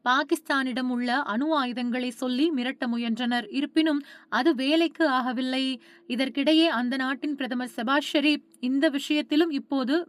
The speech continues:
பேக் அடித்திருக்கிறார். கடந்த ஏப்ரல் இருபத்தி இரண்டாம் தேதி ஜம்மு காஷ்மீரின் பஹல்காம் பகுதியில் நடந்த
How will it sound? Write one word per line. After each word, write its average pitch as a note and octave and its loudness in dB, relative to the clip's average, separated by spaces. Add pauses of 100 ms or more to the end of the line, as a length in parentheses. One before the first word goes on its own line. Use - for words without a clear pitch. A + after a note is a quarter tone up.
பேக் G#3 -4
அடித்திருக்கிறார். A3+ -2 (220)
கடந்த D#4+ 4
ஏப்ரல் D4 2
இருபத்தி C#4 -2
இரண்டாம் A#3+ -2
தேதி A#3+ -2
ஜம்மு C4+ -2
காஷ்மீரின் C4 -4
பஹல்காம் B3+ -4
பகுதியில் B3 -4
நடந்த A#3+ 0